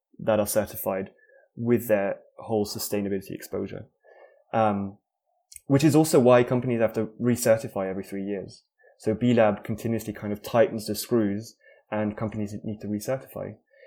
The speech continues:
Um, so the movement is growing in terms of numbers, but it's also kind of within those businesses going to continuously kind of improve what those business,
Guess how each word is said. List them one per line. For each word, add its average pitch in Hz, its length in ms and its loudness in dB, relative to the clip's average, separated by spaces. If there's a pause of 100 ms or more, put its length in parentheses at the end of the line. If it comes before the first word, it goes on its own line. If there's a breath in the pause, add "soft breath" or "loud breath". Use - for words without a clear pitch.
(260 soft breath)
Um, 104 140 -4
so 117 240 4
the 117 140 2
movement 139 560 4
is 120 140 0
growing 120 760 2
in 113 180 -4
terms 110 300 -6
of 104 100 -4
numbers, 135 680 -2 (440 soft breath)
but 120 100 4
it's 117 180 0
also 117 760 2 (320)
kind 110 140 -4
of 104 100 -6
within 117 340 4
those 104 220 2
businesses 104 600 -6 (360)
going 110 260 0
to - 80 -10
continuously 110 640 -8
kind 101 200 -10
of 101 60 -8
improve 107 540 -4
what - 200 -6
those 104 140 -8
business, 101 320 -10